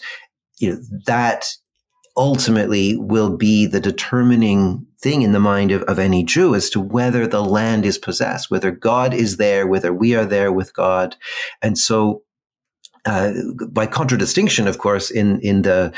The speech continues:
you know, in the ordering of the, you could call it the first canon, the Hebrew canon of scriptures that, that Christians have. It ends with Malachi, which of course ends with the, the expectation of the day of the Lord and the coming of Elijah before,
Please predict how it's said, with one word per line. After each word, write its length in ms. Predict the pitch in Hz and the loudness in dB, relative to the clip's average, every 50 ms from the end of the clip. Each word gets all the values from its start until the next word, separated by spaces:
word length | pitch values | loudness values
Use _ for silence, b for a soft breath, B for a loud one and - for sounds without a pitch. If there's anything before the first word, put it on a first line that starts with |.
| B B B B B B | B B B B B B
you 100 | 104 101 | -2 0
know, 60 | 101 | 0
in 140 | 113 107 110 | 2 2 0
the 80 | 117 | 2
ordering 560 | 139 139 131 139 131 135 127 127 123 120 117 120 | 2 2 2 2 2 2 2 2 2 2 2 2
of 460 | 110 110 101 98 95 87 - - - - | 0 0 0 0 0 -2 -4 -8 -6 -2
the, 720 | 98 92 90 90 90 85 85 85 85 82 80 78 78 - - _ _ _ _ - - - | 0 0 2 2 2 2 2 2 2 0 -2 -4 -6 -12 -16 _ _ _ _ -20 -20 -16
you 300 | 69 67 - - - - | -16 -14 -12 -10 -10 -10
could 240 | - - - 92 - | -10 -8 -8 -6 -4
call 160 | - 90 87 | -2 -2 -2
it 60 | - | -2
the 80 | - - | -6 -8
first 320 | - - 113 117 110 - | -4 -2 -2 -2 -2 -2
canon, 260 | - 120 113 113 95 | -2 -2 0 0 0
the 60 | - | 0
Hebrew 400 | - - - 120 120 110 120 117 | -2 0 2 2 2 2 2 0
canon 420 | - - 113 107 110 110 110 107 104 | 0 -2 -2 -2 0 0 2 2 2
of 300 | 101 98 104 98 98 - | 2 2 0 -2 -2 -4
scriptures 540 | - - 107 98 - - - 107 92 - - | -6 -6 -6 -6 -4 -4 -4 -4 -4 -4 -4
that, 200 | 95 92 - - | -4 -4 -4 -4
that 140 | - - | -8 -8
Christians 460 | - - 139 135 - - 113 107 - - | -6 -4 -4 -2 -2 0 -2 -2 -2 -2
have. 140 | 92 87 | -4 -2
It 80 | 98 - | -2 0
ends 220 | 107 113 110 107 | 0 0 0 0
with 100 | 110 113 | 0 0
Malachi, 720 | - 117 143 180 170 117 85 - - 90 87 85 - - - - | 0 0 0 0 0 -2 -2 -4 -6 -8 -8 -8 -10 -12 -10 -6
which 200 | - 104 - 113 | -6 -4 -4 -4
of 80 | - | -4
course 200 | - 110 104 - - | -2 -4 -4 -2 0
ends 260 | 120 117 113 113 - | 0 0 0 0 0
with 200 | 113 104 - - B B B B B B B 127 - _ _ - - | -4 -4 -6 -8 B B B B B B B -20 -20 _ _ -8 -8
the, 180 | 123 131 - _ - - | -8 -8 -10 _ -8 -4
the 80 | 135 127 | -4 -4
expectation 580 | - - - 131 123 - 135 123 127 - 120 | -4 -4 -6 -6 -4 -2 -2 0 0 0 -2
of 80 | 110 - | -2 -2
the 60 | 113 | -4
day 240 | 95 - 123 117 113 | -2 -2 0 0 0
of 140 | 110 92 110 | 0 0 0
the 80 | 107 | 0
Lord 360 | 104 107 120 117 120 117 110 | 0 0 2 2 2 0 0
and 220 | 98 90 101 101 101 | 0 0 2 2 0
the 40 | 98 | 0
coming 360 | - 117 110 107 107 107 104 | -2 -2 0 0 2 2 2
of 100 | 98 92 | 2 2
Elijah 640 | 98 98 98 98 95 95 110 101 90 101 95 92 87 | 2 2 2 2 2 0 0 0 0 0 0 0 0
before, 720 | 90 98 - - - 113 110 104 104 101 101 95 90 B | 0 -2 -2 -2 0 0 2 2 2 2 0 0 -2 B